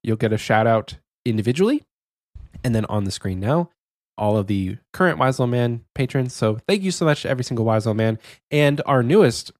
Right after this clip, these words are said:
patron in the Wise Old Man tier is Iron Otis. Thank you so much, Iron Otis, for your subscription. Shout out to you.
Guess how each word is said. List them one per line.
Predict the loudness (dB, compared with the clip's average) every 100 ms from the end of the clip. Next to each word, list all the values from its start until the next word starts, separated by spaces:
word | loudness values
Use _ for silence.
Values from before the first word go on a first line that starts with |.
| -10
patron | -8 -6 -6
in | -4 -4
the |
Wise | -2 -2 -2
Old | -4
Man | -4
tier | -4 -6
is | -4 -4 -6 -4
Iron | -2 -2 -4
Otis. | -4 -2 -4 -8 -14 -18 _ _ _ _ _ -10
Thank | -8
you | -6
so | -4
much, | -4
Iron | -2 -2 -2
Otis, | -2 -2 -4 -10
for | -6 -2
your | -2 -2 -4
subscription. | -4 -8 -8 -2 -2 2 2 2 -2 -10
Shout | -4 -2
out | -2 -4
to | -8
you. | -4 -4